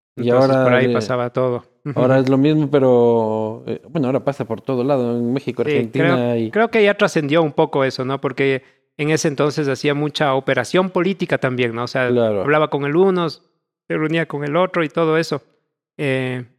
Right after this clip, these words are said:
Speaker 2: entonces, en
Speaker 1: Ahora
Speaker 2: su,
Speaker 1: ya es vaca sagrada
Speaker 2: en su
Speaker 1: nomás.
Speaker 2: casa se fraguaron varias mayorías parlamentarias y también
Speaker 1: Mira
Speaker 2: varios
Speaker 1: tú.
Speaker 2: tumbadas, creo yo.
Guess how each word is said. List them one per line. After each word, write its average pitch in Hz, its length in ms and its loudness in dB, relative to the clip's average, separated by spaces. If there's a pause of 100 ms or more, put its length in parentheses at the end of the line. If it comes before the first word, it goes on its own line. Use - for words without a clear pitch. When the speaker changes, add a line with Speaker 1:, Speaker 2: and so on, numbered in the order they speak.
(140)
Speaker 2:
entonces, 143 480 -2
en 139 120 0
Speaker 1:
Ahora 151 160 6
Speaker 2:
su, 151 80 4
Speaker 1:
ya 165 100 6
es 151 100 2
vaca 151 260 2
sagrada 139 360 4
Speaker 2:
en 120 120 4
su 117 140 0
Speaker 1:
nomás. 117 80 0 (200)
Speaker 2:
casa 160 120 0
se 143 160 -2
fraguaron 143 720 2
varias 139 340 2
mayorías 131 520 0
parlamentarias 131 800 0
y 127 100 0
también 127 520 -2
Speaker 1:
Mira 127 120 0
Speaker 2:
varios 127 300 2
Speaker 1:
tú. 120 280 -2
Speaker 2:
tumbadas, 131 520 0
creo 123 240 -4
yo. 120 160 -6